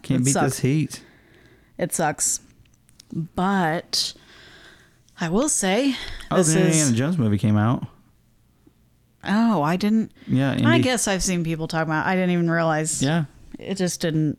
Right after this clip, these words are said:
Speaker 2: register, I
Speaker 1: <laughs>
Speaker 2: guess. <laughs> I don't know.
Speaker 1: Especially for someone like me who grew up a huge fan of Indiana Jones. Harrison Ford's one of my, he might be in my five.
Speaker 2: Oh, is he in this one too?
Speaker 1: He is,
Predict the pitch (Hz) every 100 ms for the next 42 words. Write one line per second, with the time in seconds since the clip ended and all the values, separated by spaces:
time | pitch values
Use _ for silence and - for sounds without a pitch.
0 | - 175 151 160 - 156 156 180 170 170
1 | 214 233 220 247 - 226 220 202 185 -
2 | 175 185 180 156 156 143 131 - 139 151
3 | 120 110 117 120 117 120 104 120 113 120
4 | 113 113 113 113 110 101 110 117 110 -
5 | - - _ 170 196 180 147 165 123 -
6 | _ _ - 113 _ 127 120 113 123 120
7 | - 123 151 180 170 151 120 101 - 113
8 | 131 104 - - _ _ _ _ _ _
9 | _ _ _ _ _ _ _ _ 214 202
10 | - 202 208 220 208 202 202 - 220 202
11 | 208 208 208 - _ _ _ _ _ _
12 | _ _ - - 170 165